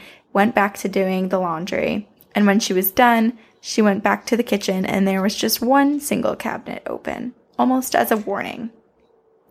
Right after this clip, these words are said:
She told us that last bit of the story just a couple weeks ago. It was so normal to her that she didn't think it was important to share.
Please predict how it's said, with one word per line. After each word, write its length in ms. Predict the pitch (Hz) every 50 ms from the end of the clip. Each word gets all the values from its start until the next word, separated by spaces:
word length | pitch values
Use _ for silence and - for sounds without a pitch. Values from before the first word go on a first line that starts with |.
| _ _ - -
She 180 | - - 220
told 240 | - - 233 226 226
us 120 | 233 240
that 200 | - 226 214 - -
last 260 | 208 202 214 208 -
bit 80 | - 196
of 100 | 202 208
the 60 | 214
story 280 | 208 - - 226 202 196
just 220 | - 214 208 -
a 40 | -
couple 260 | - 233 - - 214
weeks 260 | 202 202 202 202 -
ago. 300 | 214 202 202 196 196 226 - - - - - - - _ _
It 60 | -
was 160 | 220 220 - -
so 180 | - 277 311
normal 340 | 320 302 277 285 277 269 277
to 140 | - - 240
her 380 | 233 - - 104 202 - - - - - _ _ _
that 120 | - 233 233
she 120 | - 226
didn't 280 | 208 220 220 214 214 214
think 180 | 226 214 208 -
it 60 | -
was 140 | 214 196 196
important 400 | 196 202 202 - - - 214 208
to 80 | - 208
share. 400 | - - - - 98 - -